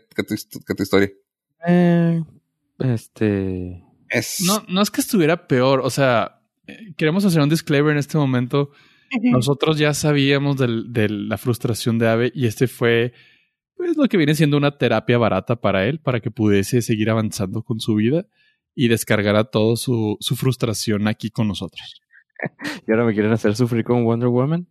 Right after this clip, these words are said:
Speaker 3: Y ahora
Speaker 1: Ujú.
Speaker 3: sí, pues, güey, o sea, ya nos chutamos tu
Speaker 1: Que puedas canalizar a otra parte, güey, tu
Speaker 3: ya nos
Speaker 1: frustración.
Speaker 3: chutamos tu, tu, tu frustración, güey, ahora te la devolvemos tantito, güey.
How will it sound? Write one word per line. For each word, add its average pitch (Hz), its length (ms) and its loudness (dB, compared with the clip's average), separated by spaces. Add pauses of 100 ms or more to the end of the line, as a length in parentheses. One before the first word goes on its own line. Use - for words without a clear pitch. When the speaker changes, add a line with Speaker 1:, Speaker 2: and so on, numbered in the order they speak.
Speaker 3:
Y 139 100 0
ahora 117 200 6
Speaker 1:
Ujú. 262 120 0
Speaker 3:
sí, 107 280 2 (140)
pues, 123 220 -10 (100)
güey, 117 320 0
o 104 140 -4
sea, 113 100 0
ya 110 80 2
nos 127 120 2
chutamos 110 340 2 (120)
tu 117 200 2 (260)
Speaker 1:
Que - 280 -20
puedas 104 380 0 (120)
canalizar 113 540 2
a 113 40 2
otra 117 160 -2
parte, 135 360 -2
güey, - 180 -4
tu - 140 -14 (180)
Speaker 3:
ya 117 120 0
nos 131 120 2
Speaker 1:
frustración. - 20 -8
Speaker 3:
chutamos 127 480 0
tu, 117 260 0
tu, 110 480 -2 (120)
tu 127 120 -2
frustración, 123 640 0
güey, 143 140 2
ahora 120 200 0
te 131 100 -2
la 123 80 2
devolvemos 107 440 2
tantito, 127 460 -4
güey. 110 160 -8